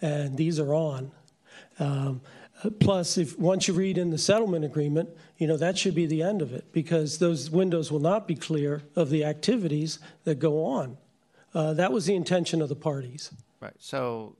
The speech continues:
Speaker 2: so we should be reading the nineteen eighty-eight agreement as equating activities with structures and construction.
Speaker 1: Well, it, I'm not necessarily saying that you have to equivalate those things, but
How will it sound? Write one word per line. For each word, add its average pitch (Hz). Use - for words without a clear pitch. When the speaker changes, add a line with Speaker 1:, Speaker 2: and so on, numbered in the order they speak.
Speaker 2:
so 123
we 127
should 127
be 120
reading 117
the 107
nineteen 117
eighty-eight 117
agreement 110
as 101
equating 107
activities 107
with 107
structures 113
and 101
construction. 95
Speaker 1:
Well, 254
it, 294
I'm 233
not 220
necessarily 160
saying 160
that 165
you 165
have 170
to 151
equivalate 165
those 156
things, 147
but 156